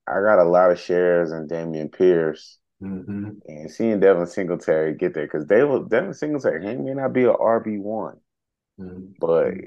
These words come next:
Speaker 1: he definitely R B twos it a lot.
Speaker 2: Yeah, and that's, <clears throat> yeah, that, that was a head scratcher, man, for sure. Um, and then they also got Mike Boone too. I saw that he signed with them too. So Houston,
Speaker 1: Oh.
Speaker 2: that's, that's gonna be. But you know,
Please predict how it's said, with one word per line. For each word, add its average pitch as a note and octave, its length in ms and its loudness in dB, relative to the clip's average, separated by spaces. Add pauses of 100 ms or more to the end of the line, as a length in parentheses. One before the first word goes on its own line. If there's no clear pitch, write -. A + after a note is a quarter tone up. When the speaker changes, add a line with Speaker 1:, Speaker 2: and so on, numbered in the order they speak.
(200)
Speaker 1:
he G#2+ 220 0
definitely A2 400 2
R F#2+ 260 4
B G#2 140 -4
twos G#2 340 -4
it D#2+ 80 -6
a D#2+ 60 -4
lot. E2 320 -2 (540)
Speaker 2:
Yeah, G2+ 480 -2 (280)
and F2 160 -12
that's, - 480 -8 (140)
<clears throat> - 120 -20
yeah, - 1500 -6
that, C#3 260 2
that B2+ 100 4
was B2+ 140 2
a A#2+ 140 0
head A#2+ 180 4
scratcher, A2 360 -2
man, G2 280 -4
for - 80 -14
sure. G2+ 600 -4
Um, G2 260 -2
and F#2 100 -2
then G2+ 100 -2
they G#2 140 -2
also A2 380 0
got G#2 240 -2
Mike G2 240 -4
Boone A#2+ 280 -4
too. A#2+ 320 -2
I - 60 -8
saw G2 160 -4
that F#2 160 -6
he A2 140 -8
signed F#2 320 -6
with F#2 100 -8
them F2 180 -8
too. G#2+ 280 -2
So F2+ 380 -4 (1000)
Houston, G2+ 520 -2
Speaker 1:
Oh. F2 120 -12
Speaker 2:
that's, G2+ 380 -6
that's F2+ 220 -2
gonna F#2+ 160 -2
be. F#2 280 -2
But A#2+ 280 4
you D#3 60 2
know, A2 320 4